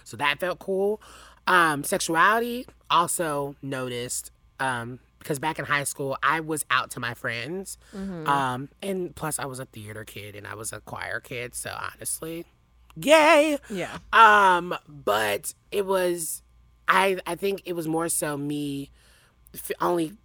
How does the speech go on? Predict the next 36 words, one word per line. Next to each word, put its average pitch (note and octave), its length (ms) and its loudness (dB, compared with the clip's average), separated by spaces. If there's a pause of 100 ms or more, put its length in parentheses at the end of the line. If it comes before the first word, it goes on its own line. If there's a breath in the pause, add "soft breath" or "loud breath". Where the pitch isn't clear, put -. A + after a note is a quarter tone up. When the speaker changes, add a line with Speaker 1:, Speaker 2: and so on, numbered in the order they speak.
Speaker 1:
coming D#3+ 280 -2
out C3+ 220 -2
to C3 140 -8
people C3+ 240 -8
I A#2 80 -4
felt B2+ 160 -8
comfortable A#2+ 380 -10
to, A#2+ 220 -8
but G#2+ 180 -10
everyone, B2+ 460 -6
I, - 160 -8 (260)
for D3 120 -4
a B2+ 40 -6
minute C3+ 280 -8
there, A#2 180 -6
it A2 100 -10
was, A#2 160 -8
like, A2 280 -8
people A#2 300 -10
kinda A2 300 -8
bullied E3 360 -4
in F3 80 -4
a F3 60 -2
way. F#3 260 -4 (300)
Um, A#2+ 180 -2
Speaker 2:
Mm-hmm. A2+ 260 -4 (560 loud breath)
Speaker 1:
when A#3+ 120 6
it C4+ 60 2
came D4 260 2
out F#3 220 6
to, D#3+ 260 -2
I C#3 40 -2
guess, C#3+ 180 -6
being D3 260 -2
in B2+ 80 -6
entertainment B2+ 600 -8